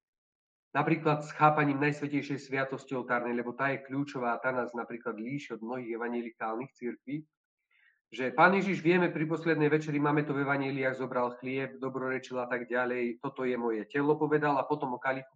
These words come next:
povedal, "Toto je kalich mojej krvi." A teraz, ústne podanie a vysvetlenie k tomuto textu vždy bolo v rímskej cirkvi, vidíme to aj v pravoslavnej,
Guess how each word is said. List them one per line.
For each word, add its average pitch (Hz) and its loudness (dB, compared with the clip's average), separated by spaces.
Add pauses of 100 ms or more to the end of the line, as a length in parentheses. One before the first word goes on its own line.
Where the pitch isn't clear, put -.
povedal, 117 -4
"Toto - -10
je 120 -6
kalich 120 -4
mojej 120 -4
krvi." 101 -8 (800)
A - -6
teraz, - 4 (800)
ústne 202 4
podanie 165 6
a 135 2
vysvetlenie 185 0
k - -8
tomuto 185 0
textu 165 -2
vždy - -2 (280)
bolo 135 2
v - -16
rímskej 196 0
cirkvi, 196 -4 (280)
vidíme 143 0
to 135 0
aj 127 0
v - -10
pravoslavnej, 131 0